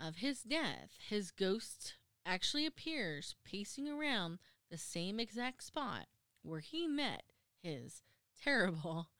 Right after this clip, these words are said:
and shankful and, and apparently he hangs around until the last stroke of midnight before he disappears. Now,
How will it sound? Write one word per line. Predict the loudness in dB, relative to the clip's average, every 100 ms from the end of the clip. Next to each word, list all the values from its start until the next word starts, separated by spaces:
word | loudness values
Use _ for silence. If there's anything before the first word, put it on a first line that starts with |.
| _ -20 -18 -18 _ 2
and | 4 4 2
shankful | 4 6 6 4 2 -4 -6 -4 -4 -8 _ _ _ -2
and, | -2 0 -4 -6 _ -20 -6 2
and | 4
apparently | 4 4 2 4 0
he | 4 4 4
hangs | 4 2 0
around | 2 2 2 2 -4 -10 -16 _ _
until | -6 2 2
the | 4 2
last | 6 6 6 4
stroke | 6 6 6 2 -12 _ _ _ 0
of | 2 4
midnight | 2 2 0 -6 -8 -12 _ _
before | 2 2 4 2 2 0 -6 -10 _ _ _
he | -12 -12
disappears. | -8 -8 -6 -2 -2 -2 -8 -8 -8 -10 -20 _ _ _ _ _ _ _
Now, | 10 10 10 6